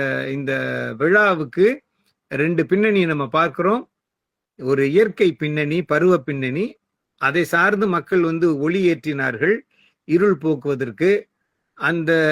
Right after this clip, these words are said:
அதிலே அவர்கள் மனிதன் தோன்றிய காலம்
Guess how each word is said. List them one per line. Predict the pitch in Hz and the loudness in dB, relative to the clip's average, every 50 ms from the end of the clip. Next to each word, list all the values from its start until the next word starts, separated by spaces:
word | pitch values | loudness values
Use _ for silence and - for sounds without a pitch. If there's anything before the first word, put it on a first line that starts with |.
| 151 147 147 147 147 143 143 143 139 139 143 156 | 2 2 2 2 2 2 0 0 0 -2 -2 -2
அதிலே | 165 165 185 190 185 185 196 202 202 190 | 0 2 2 2 2 2 2 4 4 4
அவர்கள் | 175 165 160 170 165 165 175 180 208 226 - _ _ _ _ _ _ _ _ _ _ _ _ _ _ _ _ _ _ _ _ _ | 2 2 2 2 2 4 4 4 4 2 0 _ _ _ _ _ _ _ _ _ _ _ _ _ _ _ _ _ _ _ _ _
மனிதன் | - - 131 151 180 214 226 214 233 214 175 | -12 -6 -2 0 2 2 2 2 2 0 0
தோன்றிய | - - 202 226 233 208 220 214 185 | 2 4 4 4 4 4 2 2 2
காலம் | - 156 156 143 135 135 143 156 | 2 0 0 0 0 0 -2 -4